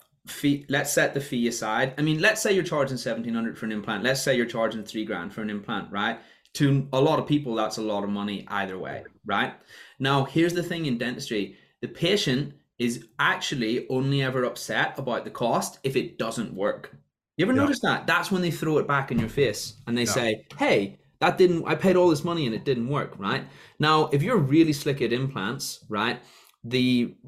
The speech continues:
Speaker 1: your failure rate is, you'll know better than me, but let's say it's, like, point one percent or it's very low, okay? Now, I have no, I just pulled that number out of the air. I'm sure there's some stats on that somewhere, okay?
Speaker 2: Yeah.
Speaker 1: So think about it like this, right? If you're really, really, really good at implants, let's say your failure rate is point one percent,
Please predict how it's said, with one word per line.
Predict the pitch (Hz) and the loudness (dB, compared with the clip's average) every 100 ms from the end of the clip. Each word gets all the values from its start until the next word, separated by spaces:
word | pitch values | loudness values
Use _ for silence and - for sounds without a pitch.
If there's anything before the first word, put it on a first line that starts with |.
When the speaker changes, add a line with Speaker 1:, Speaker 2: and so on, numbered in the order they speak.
| - | -4
Speaker 1:
your | 120 120 | 0 0
failure | - 123 123 120 | 4 4 4 4
rate | 120 113 | 4 4
is, | 113 110 117 | 0 -6 -2
you'll | 123 120 | 0 2
know | 110 | 0
better | 104 101 | 0 -2
than | 104 101 | -4 -4
me, | 101 | -2
but | 98 135 | -2 0
let's | - | 0
say | - 123 110 | 0 2 2
it's, | - | 0
like, | 107 98 | -6 -6
point | - 107 98 | -6 -6 -2
one | 107 104 | -4 -4
percent | - 113 127 113 | -4 -2 -2 -2
or | |
it's | 107 | -4
very | 104 104 104 | 0 0 2
low, | 104 104 127 156 - | 2 4 4 0 -6
okay? | 110 107 107 139 143 - | -6 -2 -2 -2 -4 -2
Now, | 127 | 0
I | 131 | 2
have | 131 | 2
no, | 123 123 | 2 0
I | 123 | 0
just | 123 131 | -2 2
pulled | 135 117 | 4 4
that | 104 | 2
number | 107 107 107 | -2 -4 -4
out | 101 | -2
of | 98 | -4
the | 98 | -4
air. | 101 98 | -4 -6
I'm | |
sure | 104 117 | -6 -2
there's | 110 107 | -2 -2
some | 104 | -6
stats | - 98 98 - - 107 | -6 -2 -4 -4 -10 -4
on | 101 | -2
that | 101 - | -2 -4
somewhere, | - 78 101 104 - - | -8 -6 -4 -4 -6 -8
okay? | 110 104 113 | -4 -2 -2
Speaker 2:
Yeah. | 143 - - - | -2 -8 -20 -4
Speaker 1:
So | - 151 | 2 2
think | 143 208 | 2 0
about | 190 185 139 | 2 4 4
it | |
like | 120 113 | 2 0
this, | 131 120 - 104 | 0 -2 -2 -4
right? | 98 139 - _ _ _ _ | -2 -2 -6 _ _ _ _
If | 120 | -2
you're | 170 254 | 2 2
really, | 143 202 190 | 2 2 0
really, | 160 165 156 | -2 -2 -2
really | 139 143 131 | 2 2 2
good | 135 120 | -2 -2
at | 117 | -2
implants, | 117 110 101 98 | -4 -4 -8 -4
let's | 131 135 | 0 0
say | - | 2
your | 143 | 0
failure | 135 135 127 | 0 0 0
rate | 120 110 | 0 0
is | 107 | -2
point | - 113 107 | -6 -4 -4
one | 104 | -6
percent, | 101 - 107 | -6 -6 -4